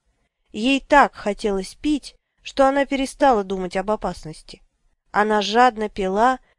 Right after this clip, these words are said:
торопливо зачерпывая руками ледяную воду и не сводя глаз с леса. Тварь ушла.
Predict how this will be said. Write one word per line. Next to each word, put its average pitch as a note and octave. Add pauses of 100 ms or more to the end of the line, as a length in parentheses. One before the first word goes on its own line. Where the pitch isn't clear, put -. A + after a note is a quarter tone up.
(140)
торопливо C4
зачерпывая G#3
руками A3
ледяную F#3
воду A#3+ (360)
и C#4+
не C#4+
сводя G3+
глаз F3+
с -
леса. E3 (920)
Тварь A3+
ушла. G#3